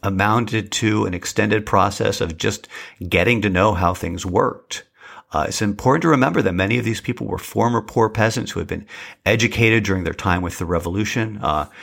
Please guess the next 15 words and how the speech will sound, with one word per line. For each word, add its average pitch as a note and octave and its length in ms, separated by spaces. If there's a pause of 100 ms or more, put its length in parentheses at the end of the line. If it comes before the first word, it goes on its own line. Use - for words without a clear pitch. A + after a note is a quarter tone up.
(220)
having F#2 360 (200)
gone G2 340
from G2+ 180
being F2 300
illiterate G2+ 680
through F2+ 300
having E2+ 300
received G#2 420
some E2 260
formal G2 520
education F#2+ 680
at F2 120
one E2+ 160
of D#2+ 100
the - 160